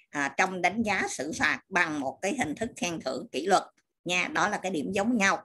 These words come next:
cả hai đều giống nhau như vậy. Nhưng cái điểm khác nhau em chú ý như thế này. Nói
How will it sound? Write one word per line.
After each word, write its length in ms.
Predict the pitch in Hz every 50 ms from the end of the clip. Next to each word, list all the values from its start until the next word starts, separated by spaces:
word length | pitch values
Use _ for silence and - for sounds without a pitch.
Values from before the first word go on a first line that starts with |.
| - _ _ _ _ -
cả 180 | - 123 131 - 156 294
hai 160 | 202 190 185
đều 200 | 180 165 151 147
giống 240 | 135 147 170 202 240
nhau 180 | 196 175 165 156
như 180 | 147 165 170
vậy. 240 | 160 151 120 107 127 - - - - - -
Nhưng 160 | 196 214 214
cái 100 | 220 233
điểm 220 | 220 185 190 202
khác 220 | 233 311 - - -
nhau 340 | 330 202 185 175 170 170 - -
em 180 | - 170 175 170 -
chú 120 | 190 175
ý 100 | 180 190
như 160 | 233 240 214 190 196
thế 100 | 208 190
này. 220 | 175 147 113 - _ _ _ _ _ _ - - _ _ _ - - _ _ _ _ _ - _ _ _ _ _ _ _ _ -
Nói 220 | 185 170 180 240